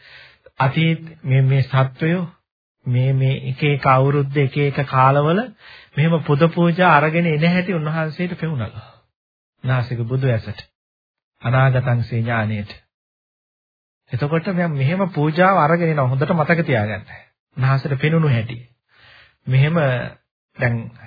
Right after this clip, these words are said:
මේ විනාඩියේ ඉස්සරහින් එන මහත්තයා මට පිරිකර පූජා කරනවා. දැන් මට පේනවා ඊළඟ අම්මා පිටිපස්සේ අම්මලා දහයක් විතර පොලිමට එනවා පූජාව කරන්න.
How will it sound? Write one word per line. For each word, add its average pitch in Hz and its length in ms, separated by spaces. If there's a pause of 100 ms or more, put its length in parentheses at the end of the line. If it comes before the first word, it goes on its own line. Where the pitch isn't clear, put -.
(540)
මේ 147 360
විනාඩියේ 175 680 (240)
ඉස්සරහින් 170 500
එන 151 140
මහත්තයා 143 460
මට 143 220
පිරිකර 120 340
පූජා 101 340
කරනවා. 92 380 (440)
දැන් 143 180
මට 170 200
පේනවා 170 260
ඊළඟ 156 280
අම්මා 156 280
පිටිපස්සේ 151 520
අම්මලා 151 340 (100)
දහයක් 151 380
විතර 175 240
පොලිමට 160 460
එනවා 147 220
පූජාව 131 420
කරන්න. 113 280